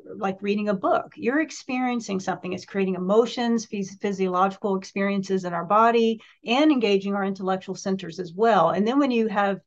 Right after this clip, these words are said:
discussion questions and you integrate activities or art projects, it really takes a multisensory approach to the learning. So it's a very powerful way to work with children. Our coaches get results with children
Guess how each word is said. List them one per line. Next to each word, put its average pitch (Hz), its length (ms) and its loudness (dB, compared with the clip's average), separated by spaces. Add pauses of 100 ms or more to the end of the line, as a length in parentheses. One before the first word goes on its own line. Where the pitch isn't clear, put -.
(360)
discussion 247 520 0
questions 214 580 -2
and 175 120 -8
you - 120 -8
integrate 233 400 2
activities 214 640 0
or 165 100 -2
art 208 340 2
projects, 202 540 4
it 202 140 -4
really 254 360 0
takes 226 420 0
a 214 100 -6
multisensory 208 720 -2
approach 185 440 -4
to 180 140 -6
the 175 140 -6
learning. 165 520 -6 (300)
So 214 260 6
it's 220 300 2
a 202 160 0 (140)
very 254 260 2
powerful 185 500 0
way 170 400 -6 (260)
to 190 100 -2
work 185 300 0
with 220 140 -2
children. 180 640 -2
Our 185 220 -4
coaches 226 420 -2
get 185 140 0 (100)
results 185 320 -4
with 185 100 -12
children 180 640 -4